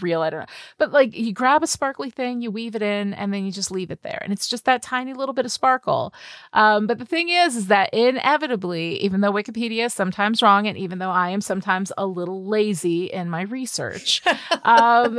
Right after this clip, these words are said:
Speaker 1: it is wonderful whenever something's mentioned on a page in Sandman, and I go out to the wilds of the internet to try to find where that sparkly thread come from. It's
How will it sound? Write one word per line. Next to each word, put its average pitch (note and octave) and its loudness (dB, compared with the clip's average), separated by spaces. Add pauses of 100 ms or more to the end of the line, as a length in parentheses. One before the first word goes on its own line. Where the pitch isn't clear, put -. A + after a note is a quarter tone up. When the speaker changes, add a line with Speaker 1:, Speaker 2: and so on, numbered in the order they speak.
(120)
Speaker 1:
it C4+ 6
is C4+ 2
wonderful C#4+ 0
whenever A3+ -2
something's G#3+ -2
mentioned G#3 0
on E3+ 2
a E3 -4
page F#3 -4
in F3+ 0
Sandman, E3+ 0
and F#3 -2
I F3+ -2
go F3+ 0
out F#3 2
to G#3+ -8
the F3 -4
wilds E3 0
of D#3 -6
the - -10
internet F3+ -4
to E3 -10
try E3 -6
to D#3+ -8
find E3+ 0 (300)
where F#3+ 2
that F3+ 0
sparkly E3+ 0
thread A#3 0
come F3 0
from. E3 -6
It's A#3+ -4